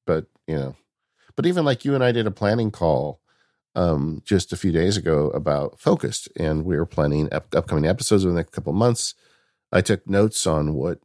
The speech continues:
it is, you know, we talked about, and then when, once you hung up, I made myself a bunch of tasks in OmniFocus to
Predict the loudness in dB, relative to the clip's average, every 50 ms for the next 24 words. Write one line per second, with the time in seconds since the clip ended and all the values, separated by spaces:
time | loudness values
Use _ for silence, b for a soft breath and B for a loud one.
0 | _ -20 -10 -4 -2 0 2 2 2 2 2 0 0 0 0 0 0 0 0 0
1 | 0 -2 -4 -2 0 2 2 0 -2 -2 -4 -4 -2 -2 -2 -2 -2 -4 -4 -8
2 | -12 _ _ _ _ -4 -4 -4 -4 -4 -2 -2 -2 -2 0 -2 -2 0 0 -2
3 | 0 2 2 2 0 0 -2 -2 0 0 2 2 2 2 0 -2 -4 -6 -4 -4
4 | -4 -4 -4 -4 -8 -10 -10 -10 -10 -10 -6 -4 -2 -2 -2 -2 -4 -6 -6 -6
5 | -4 -2 -2 -2 -2 -2 -4 -4 -4 -4 -6 -6 -6 -6 -8 -8 -8 -8 -8 -12